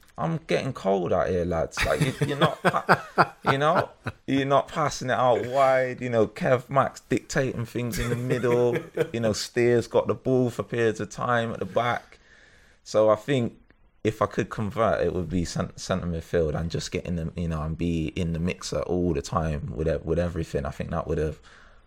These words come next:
Speaker 1: that would have suited me,
Speaker 2: Okay.
Speaker 1: definitely.
Speaker 2: Okay, I, I've got a feeling Kevin McDonald's name might come up in what we're gonna do now. This is the rundown,
Speaker 1: Okay.
Speaker 2: so fairly quick fire. Just give us a name. Um, we'll go through some of these.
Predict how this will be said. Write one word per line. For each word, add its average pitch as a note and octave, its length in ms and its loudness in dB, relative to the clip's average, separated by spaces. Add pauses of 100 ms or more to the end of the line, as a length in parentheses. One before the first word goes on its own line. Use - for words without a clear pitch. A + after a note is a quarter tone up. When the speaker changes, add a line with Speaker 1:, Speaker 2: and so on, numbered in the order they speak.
(140)
Speaker 1:
that - 160 0
would E2 100 0
have E2 80 -4
suited D#2 380 -2
me, C2+ 280 -6 (460)
Speaker 2:
Okay. - 140 0
Speaker 1:
definitely. E2 480 -6 (320)
Speaker 2:
Okay, E2+ 320 -2
I, G2 160 0 (100)
I've F#2+ 180 -8
got C#3+ 140 -2
a - 20 -8
feeling D3+ 420 2
Kevin A2+ 260 2
McDonald's G#2 460 0
name F#2+ 220 -2
might G2+ 260 -2
come G#2 180 0
up F#2+ 200 -2
in G2 120 0
what A2 120 -4
we're G#2 140 0
gonna F2+ 140 0
do F#2 200 -4
now. F#2 240 -2
This F2 160 -6
is C3 140 -2
the C3+ 100 0
rundown, G2+ 460 2
Speaker 1:
Okay. G2+ 100 -6
Speaker 2:
so G2+ 320 0 (400)
fairly G3 400 2
quick - 320 0
fire. G2+ 500 0
Just B2+ 240 -2
give C#3+ 140 2
us B2+ 180 0
a A#2 40 2
name. F#2+ 560 0 (360)
Um, G2 440 -2 (300)
we'll G#2+ 160 -12
go A#2+ 180 4
through A2 220 2
some - 200 -2
of F#2+ 80 0
these. F2+ 320 -2